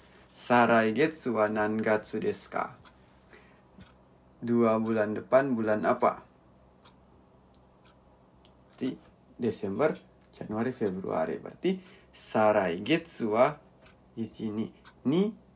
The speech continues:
gatsu desu. Boleh? Sekarang saya tanya lagi. Eto,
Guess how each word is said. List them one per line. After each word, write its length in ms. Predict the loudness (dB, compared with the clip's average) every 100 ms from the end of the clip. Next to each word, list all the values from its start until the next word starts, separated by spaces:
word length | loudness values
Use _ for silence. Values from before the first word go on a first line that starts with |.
| _ -12
gatsu 600 | -2 0 0 -2 -10 -10
desu. 560 | -10 -12 -12 -12 -12 -16 -16 -18 -18 _ _ -20 _
Boleh? 300 | -4 -4 -4 -12 _ _ _ _ _ _
Sekarang 480 | -20 -14 -6 -4 -4
saya 240 | -6 -6
tanya 240 | -4 -4 -4
lagi. 320 | -2 -2 -2 -6 _ -20 -20 -20 -20 -16
Eto, 880 | -10 -6 -6 -8 -10 -8 -6 -6 -8